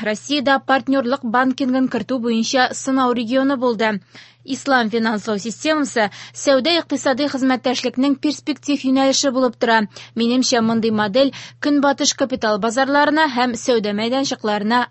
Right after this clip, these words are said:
альтернатива була ала, дип билгеләп үтте Рөстәм Миңнеханов.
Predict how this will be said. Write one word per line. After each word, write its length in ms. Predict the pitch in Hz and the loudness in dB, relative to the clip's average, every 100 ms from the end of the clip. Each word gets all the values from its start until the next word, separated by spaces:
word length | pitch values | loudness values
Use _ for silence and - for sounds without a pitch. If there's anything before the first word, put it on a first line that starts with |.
| - | -4
альтернатива 800 | 233 - 233 226 226 - 226 202 | -6 -4 -4 -2 -4 -6 -6 -6
була 280 | 190 202 202 | -4 -2 0
ала, 240 | 196 196 - - | 0 -2 -6 -12
дип 220 | 226 285 240 | -4 -2 0
билгеләп 460 | 226 202 233 220 | -2 0 0 0
үтте 340 | 208 - 233 233 | -4 -2 -2 -2
Рөстәм 380 | 220 233 226 202 | -6 -6 -2 0
Миңнеханов. 640 | 202 202 202 202 196 190 | 0 -2 -2 0 0 -4